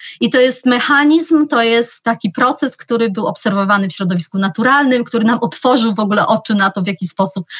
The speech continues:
to dostarczanie pokarmu funkcjonuje, jak to się dzieje. I między innymi właśnie David Mitch opublikował świetny artykuł,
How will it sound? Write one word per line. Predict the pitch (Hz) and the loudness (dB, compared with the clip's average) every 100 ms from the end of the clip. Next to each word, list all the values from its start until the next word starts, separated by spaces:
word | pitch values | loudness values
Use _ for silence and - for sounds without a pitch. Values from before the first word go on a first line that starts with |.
| - | -8
to | - 196 | -2 0
dostarczanie | 220 - 220 - 220 214 208 | 0 0 -4 -2 -2 -2 -2
pokarmu | 175 175 196 190 196 196 - - - 160 | -4 -2 -2 0 -2 -4 -10 -12 -12 -8
funkcjonuje, | - 202 - 214 185 170 190 | -2 0 0 2 4 4 4
jak | 233 170 | 2 0
to | - | -2
się | 175 170 | 2 4
dzieje. | 160 165 208 247 - - | 4 4 2 -2 -8 -4
I | 262 - - | -4 -4 0
między | 269 302 330 320 | 4 6 4 4
innymi | 269 262 277 | 4 4 4
właśnie | 220 247 226 | 2 0 2
David | 185 208 196 170 | 2 2 0 0
Mitch | 190 175 - | 0 0 -2
opublikował | 160 170 160 170 165 170 | 0 2 2 0 0 0
świetny | 160 175 170 175 | 0 -2 0 0
artykuł, | 170 160 160 - 165 160 | 0 -2 -4 -2 0 0